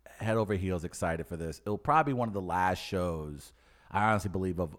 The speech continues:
of a generation where people actually gather around and watch it live.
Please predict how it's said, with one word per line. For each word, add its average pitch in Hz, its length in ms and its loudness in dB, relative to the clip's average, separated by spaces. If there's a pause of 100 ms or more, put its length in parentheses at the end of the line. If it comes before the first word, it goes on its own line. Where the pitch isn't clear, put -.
of 90 160 -2
a 87 40 -2
generation 90 880 -2
where 85 540 0
people 110 520 -4
actually 95 380 -2
gather 92 420 0
around 87 440 0
and 82 180 -6
watch 85 480 0 (460)
it 98 100 -6
live. 107 580 0